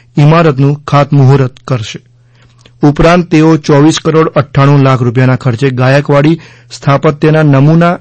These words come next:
એવા રાજમહેલની નવીકરણ કામગીરીનું પણ ખાતમુહૂર્ત કરશે.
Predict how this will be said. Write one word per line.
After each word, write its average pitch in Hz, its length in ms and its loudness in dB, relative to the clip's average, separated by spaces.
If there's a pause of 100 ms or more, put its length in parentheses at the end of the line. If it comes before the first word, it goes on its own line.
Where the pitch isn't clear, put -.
એવા 139 220 2
રાજમહેલની 131 840 0 (420)
નવીકરણ 160 600 2
કામગીરીનું 143 680 0
પણ 135 180 -4
ખાતમુહૂર્ત 131 680 -2 (120)
કરશે. 120 360 -8